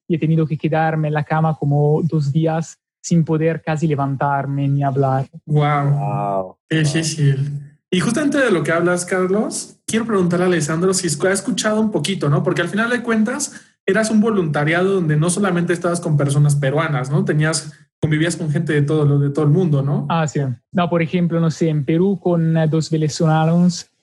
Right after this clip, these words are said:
Speaker 1: que trabajaban ahí, y después, no sé, en Argentina con, eh, colombianos, eh, uruguayos, eh, y
Speaker 2: ¿Pero nunca con mexicanos? ¿Nunca conviviste?
Speaker 1: Mexicanos, creo sí, en España, cuando trabajé en un hostal, pero por muy poco tiempo, como una semana.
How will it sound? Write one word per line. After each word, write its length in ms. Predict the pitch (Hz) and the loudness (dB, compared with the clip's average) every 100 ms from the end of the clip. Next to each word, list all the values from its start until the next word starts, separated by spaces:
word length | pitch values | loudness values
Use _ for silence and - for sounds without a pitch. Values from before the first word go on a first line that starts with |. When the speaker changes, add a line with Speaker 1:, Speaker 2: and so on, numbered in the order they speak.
| _ | _
Speaker 1:
que 120 | - | -4
trabajaban 520 | 156 151 143 151 147 147 | -2 0 0 0 0 2
ahí, 400 | 147 165 190 196 _ _ _ _ | 2 4 4 0 _ _ _ _
y 140 | 196 175 | 2 2
después, 400 | 165 - 175 165 | 2 0 -2 0
no 80 | 156 | -2
sé, 140 | 170 | 0
en 80 | 156 | 0
Argentina 640 | 151 - 156 147 165 165 | -2 -2 0 2 2 2
con, 400 | 165 151 147 151 | 2 0 0 0
eh, 140 | 151 156 | 0 -2
colombianos, 1120 | - 151 143 143 151 151 151 151 147 147 - - | -2 -2 -2 0 0 2 2 2 2 0 -2 -2
eh, 440 | 151 151 151 147 143 _ _ | 0 2 2 0 -2 _ _
uruguayos, 1040 | - 151 143 156 156 156 147 156 151 - - | -2 0 0 0 0 0 0 0 0 -4 -2
eh, 280 | 151 156 139 | 0 0 0
y 480 | 131 127 127 127 - _ | -2 -2 -4 -4 -8 _
Speaker 2:
¿Pero 160 | - 165 | -2 0
nunca 240 | 175 190 | 2 0
con 120 | 214 175 | -2 0
mexicanos? 580 | 147 143 147 185 - | -2 -2 -2 -2 -2
¿Nunca 180 | 214 208 | -2 0
conviviste? 840 | 208 165 147 147 147 160 147 143 139 | 0 2 2 2 0 0 2 0 0
Speaker 1:
Mexicanos, 840 | 175 190 180 214 226 233 226 - - | -2 0 0 2 2 2 0 -4 -4
creo 240 | 190 190 | 0 0
sí, 180 | 170 196 | 2 0
en 60 | |
España, 600 | 165 - 165 143 139 131 135 | 0 -2 -2 -2 -2 -6 -4
cuando 220 | 156 156 | -2 0
trabajé 540 | 156 156 151 165 156 | 0 -2 -2 0 2
en 40 | 151 | 2
un 120 | 151 | 0
hostal, 500 | 143 - 143 135 131 - | 0 -2 -2 -2 -6 -2
pero 240 | 175 185 | 0 0
por 180 | 165 156 | 0 0
muy 200 | 160 165 | 2 0
poco 220 | 160 147 | 0 -2
tiempo, 300 | 147 156 147 | -2 0 0
como 140 | 143 143 | 0 0
una 120 | 143 | 0
semana. 500 | - 143 143 139 139 | 0 0 0 0 -4